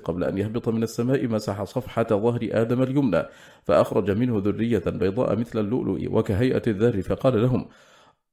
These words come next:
"ادخلوا الجنة برحمتي"، ومسح صفحة ظهره اليسرى فأخرج منه ذرية سوداء كهيئة الذر،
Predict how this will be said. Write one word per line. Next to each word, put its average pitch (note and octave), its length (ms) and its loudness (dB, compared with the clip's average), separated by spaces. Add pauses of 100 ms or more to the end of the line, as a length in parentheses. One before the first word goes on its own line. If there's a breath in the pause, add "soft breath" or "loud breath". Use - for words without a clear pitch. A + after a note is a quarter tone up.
(120)
"ادخلوا C3 380 6
الجنة A#2 340 2
برحمتي"، G#2+ 560 2
ومسح G#2 440 2
صفحة G#2 360 0
ظهره G2+ 440 0
اليسرى G#2 420 0
فأخرج A2 440 0
منه A#2 240 0
ذرية A2+ 360 0 (120)
سوداء G#2 420 0
كهيئة A#2 400 0
الذر، C3 380 2